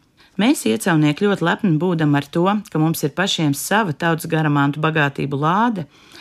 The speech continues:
esam savu pirkstu pielikuši, uzzīmējot Jēkaba Graubiņa ģimenes koku, jo vēl bez minētajām teicējām krājumā ievietots un komentēts, kaut arī mazākā apjomā,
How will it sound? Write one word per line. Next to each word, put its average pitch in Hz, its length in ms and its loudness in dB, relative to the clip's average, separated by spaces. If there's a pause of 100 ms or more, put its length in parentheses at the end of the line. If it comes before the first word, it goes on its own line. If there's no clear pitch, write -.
(220)
esam 240 320 0
savu 156 240 0
pirkstu 214 340 -4
pielikuši, 202 640 -2
uzzīmējot 170 720 0
Jēkaba 170 480 -2
Graubiņa 160 640 0
ģimenes 147 420 0
koku, 156 400 -4 (600)
jo 175 100 2
vēl 208 300 0 (240)
bez 147 180 -4
minētajām 208 560 2
teicējām 175 640 0
krājumā 175 480 2
ievietots 156 720 -2
un 139 80 0
komentēts, 160 800 0 (300)
kaut 165 180 -4
arī 160 140 0
mazākā 196 580 0
apjomā, 170 540 0